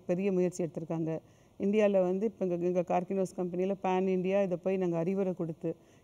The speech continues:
இந்த நுண்கிருமியால தான் வருது அப்படின்னு சொல்லி அதுக்கு நாங்க வந்து,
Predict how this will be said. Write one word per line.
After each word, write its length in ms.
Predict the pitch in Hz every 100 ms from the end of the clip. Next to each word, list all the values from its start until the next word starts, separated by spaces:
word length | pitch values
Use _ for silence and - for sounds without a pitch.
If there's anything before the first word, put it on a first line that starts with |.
| -
இந்த 240 | 180 175
நுண்கிருமியால 800 | 170 202 240 240 220 220 220 214
தான் 180 | 196 202
வருது 560 | 190 180 165 175 170 165 - - - _ -
அப்படின்னு 360 | 170 165 190
சொல்லி 460 | 190 190 175 170 180 - - _
அதுக்கு 340 | - 175 180 180
நாங்க 240 | 175 165
வந்து, 260 | 160 175